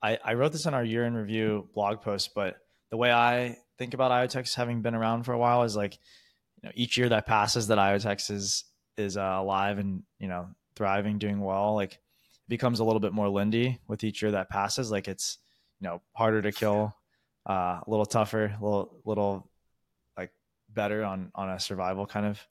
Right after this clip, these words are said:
I think, time frame or standpoint. So maybe tell us a bit about, like, what you've learned steering I O Tex through multiple cryp-, crypto cycles now and, like, all the volatility and ups and downs that,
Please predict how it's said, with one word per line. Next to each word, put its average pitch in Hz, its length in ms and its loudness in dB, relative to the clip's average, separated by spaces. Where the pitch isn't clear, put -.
I 104 60 -4
think, 95 100 -6
time 107 240 0
frame 117 200 0
or 117 60 0
standpoint. 123 560 -2
So 101 400 2
maybe 135 140 0
tell 160 160 6
us 165 140 4
a 143 60 4
bit 127 120 8
about, 120 220 8
like, 107 160 4
what 113 180 4
you've 107 180 0
learned 104 320 0
steering 98 440 -4
I 98 220 -4
O - 20 -4
Tex 95 420 -6
through 92 480 -6
multiple 104 840 2
cryp-, - 380 -4
crypto 110 240 -2
cycles 101 420 -2
now 92 480 -4
and, 98 80 -8
like, 92 140 -6
all 98 140 0
the 98 80 -6
volatility 95 640 -2
and 92 100 -4
ups 90 220 -6
and 90 120 -4
downs 87 400 -4
that, 85 220 -4